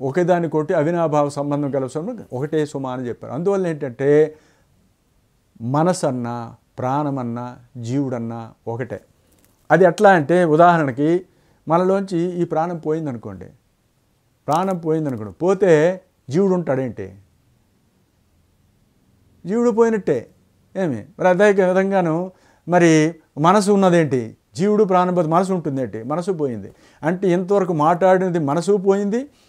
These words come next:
మరి ఇంతవరకు ఉండే లోపలుండే ఈ చైతన్యంతో కూడి కి-, కరచరణాలు కదిపించే జీవుడు కూడా పోయింది, మరి, మరి జ్ఞానము వీటన్నిటితో కూడిన ప్రాణం కూడా అది పోయింది. కాబట్టి మనలోంచి పోయిన, పోయింది ఏంటంటే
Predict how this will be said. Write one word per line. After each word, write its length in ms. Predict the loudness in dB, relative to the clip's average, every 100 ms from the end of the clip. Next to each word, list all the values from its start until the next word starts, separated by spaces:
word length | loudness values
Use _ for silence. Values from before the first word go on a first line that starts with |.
| _ -6
మరి 140 | -2
ఇంతవరకు 500 | 0 0 2 2 2
ఉండే 360 | 2 6 6 4 0 -4
లోపలుండే 680 | 4 4 6 2 2 4 4
ఈ 500 | 4 0 0 2 2 2
చైతన్యంతో 540 | 0 0 -2 -2 -2 -2
కూడి 260 | 0 0
కి-, 260 | 0 -4 -4 -10 _ 0
కరచరణాలు 520 | 2 2 2 2 0
కదిపించే 540 | 0 -2 -6 -6 -6
జీవుడు 340 | -4 -2 0 2
కూడా 180 | 2
పోయింది, 480 | 2 -2 -2 -4 -8 _ _ -4
మరి, 320 | 2 2 2 -4 _ -6
మరి 140 | -2 -2
జ్ఞానము 500 | 0 0 0 0 0
వీటన్నిటితో 500 | -2 -2 -4 -4 -6
కూడిన 300 | -6 -6 -4
ప్రాణం 420 | 0 0 0 -2
కూడా 300 | -2 -2 -4 _ -12
అది 180 | -2 -2
పోయింది. 340 | 0 -2 -2
కాబట్టి 800 | -2 -2 -2 -4 -2 0 0 -4 _ _ -8
మనలోంచి 400 | -4 -2 -2 -6
పోయిన, 340 | -4 -4 -2
పోయింది 440 | -4 -4 -2 -2 -2
ఏంటంటే 600 | -4 -10 -6 -2 -2